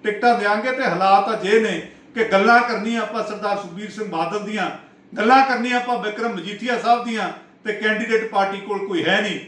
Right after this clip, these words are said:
ਉਹ ਆਪਾਂ ਦੂਜੀਆਂ ਪਾਰਟੀਆਂ ਤੋਂ ਲਿਆ ਲਿਆ ਕੇ ਜੁਆਇਨ ਕਰਾ ਕੇ ਉਹਨਾਂ ਨੂੰ ਆਪਾਂ ਇਲੈਕਸ਼ਨਾਂ ਲੜਾ ਰਹੇ ਹਾਂ।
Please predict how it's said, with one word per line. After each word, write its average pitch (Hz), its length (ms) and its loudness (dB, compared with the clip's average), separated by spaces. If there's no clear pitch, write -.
ਉਹ 262 140 4
ਆਪਾਂ 254 200 4
ਦੂਜੀਆਂ 208 420 -4
ਪਾਰਟੀਆਂ 208 440 -2
ਤੋਂ 214 140 -6
ਲਿਆ 175 220 0
ਲਿਆ 196 220 -2
ਕੇ - 160 -8
ਜੁਆਇਨ 175 260 -4
ਕਰਾ 170 260 -2
ਕੇ - 420 -4
ਉਹਨਾਂ 269 240 4
ਨੂੰ 262 120 4
ਆਪਾਂ 226 200 -2
ਇਲੈਕਸ਼ਨਾਂ 196 360 -4
ਲੜਾ 202 240 -4
ਰਹੇ 202 80 -8
ਹਾਂ। 190 120 -14